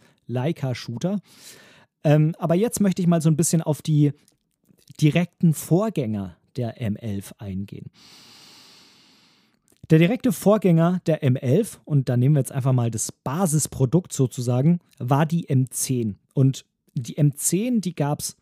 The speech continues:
zweitausendsiebzehn, ähm, vierundzwanzig Megapixel und hatte damals eine Verschlusszeit von maximal ein Viertausendstel. Vierundzwanzig Megapixel reicht, würde ich mal behaupten, für die meisten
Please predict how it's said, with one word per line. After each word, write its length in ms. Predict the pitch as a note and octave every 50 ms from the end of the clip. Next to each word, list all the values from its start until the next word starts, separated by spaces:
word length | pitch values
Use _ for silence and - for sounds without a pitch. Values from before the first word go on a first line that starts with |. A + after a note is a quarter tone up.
| _ _ _ _
zweitausendsiebzehn, 1500 | - - - D3 C3 D#3 C#3+ C#3 C#3+ C#3 A#2+ A2 A2+ G2+ G2 G#2 A#2+ D3+ F#3 - _ - - - A3 A#3 B3 C4 C#4+ B3 - _ _ _ _ _ _ _ _ _ _ _ _
ähm, 440 | - D3+ D3 D3 D3 D3 D3 D3+ D#3+ - _ _ _ _ _ _ _ _ _ _
vierundzwanzig 720 | - - - G#3 A3 G3 - - E3+ D#3 - - C3 -
Megapixel 840 | C#3 C#3 D#3+ G3 G3+ G#3 F#3 - - - F3 - - - F3 F3 E3 - - _
und 180 | _ C#3+ C3 B2
hatte 180 | C3+ C#3 C#3+ C3
damals 440 | B2+ C3 C3+ D3 D3 C#3 C3+ -
eine 80 | - B2+
Verschlusszeit 640 | - - B2 - - C#3 C#3+ - - - C3+ B2+ -
von 180 | - C3 B2
maximal 500 | B2 C3 C3 - - - C3 B2+ B2+ B2+ - _
ein 220 | B2+ A#2 B2 A#2+
Viertausendstel. 920 | - - - C3 A#2 - A2+ A#2 A2+ G#2+ F#2 A#2+ A2 - - - G#2+ G#2+ - _ _ _ _ _ _ _ _ _ _ _ _ _ _ _ _ _ _ - - _ - - - - - - - - - - _ _ _ _
Vierundzwanzig 560 | - - G#3+ C4 G#3 G3+ A3 G3 F3 D#3+ C3
Megapixel 800 | D3 E3+ G3+ G3+ G#3 F#3 - - F#3 - - - F#3 F3+ F#3+ - _ _ _ _ _ _ _ _ _ _ _ _ _ _ _ _ _ _ _ _ _ _ _ _ _ _ _ -
reicht, 580 | C3 A2+ B2 B2 C3 F3+ A3 F#3 - - -
würde 120 | D3+ E3+ F#3+
ich 60 | D#3
mal 160 | F3 F3 E3
behaupten, 500 | D3+ D#3+ C3+ D#3 F3 F3+ - - G3+ F3+
für 200 | - - - D#3+
die 140 | C3+ C#3+ C#3
meisten 600 | C3 C3+ C3 C3+ D#3+ F3 - - - F3 E3+ E3+